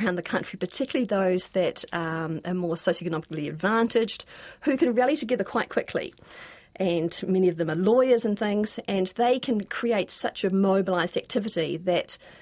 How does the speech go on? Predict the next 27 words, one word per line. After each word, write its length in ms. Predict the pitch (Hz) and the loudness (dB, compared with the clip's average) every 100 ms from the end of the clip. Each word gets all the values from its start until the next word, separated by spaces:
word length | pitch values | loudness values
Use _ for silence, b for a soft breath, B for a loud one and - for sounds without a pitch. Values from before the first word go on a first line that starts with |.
| B B | B B
applicant 380 | 185 190 185 180 | -4 -2 0 -2
decides 380 | 175 - 180 - | -2 -4 -6 -6
to 100 | 151 | -6
withdraw. 420 | 156 - 160 95 - - _ | -8 -6 -4 -4 -6 -14 _
"This 160 | 185 180 | -2 -2
is 80 | 165 | 0
too 180 | 175 160 | -2 -2
hard, 280 | 165 - - | -4 -4 -4
I 120 | 165 | -4
don't 160 | 170 | -4
want 120 | 131 127 | -8 -10
to 60 | |
come 160 | 127 120 | -10 -8
in 80 | 147 | -10
here." 320 | - - - - B B B B B B B B _ | -10 -10 -12 -16 B B B B B B B B _
But 160 | 240 226 | -2 -2
for 80 | 240 | 0
other 200 | 240 262 | 2 0
communities 560 | - 220 196 196 175 | 2 2 2 2 0
where 100 | 190 | 0
there's 320 | 170 165 165 - B | 2 0 0 -4 B
saturation 680 | - - - 180 196 214 220 | -4 -4 -2 -2 -2 -2 -2
of 80 | 202 | -4
liquor 240 | 202 190 | -4 -2
outlets, 480 | 190 185 190 190 - | -2 -2 -2 -4 -4
there's 160 | - - | -8 -10
proliferation, 1120 | - 175 208 - 196 175 185 - 190 185 | -8 -4 -4 -2 0 2 0 0 0 0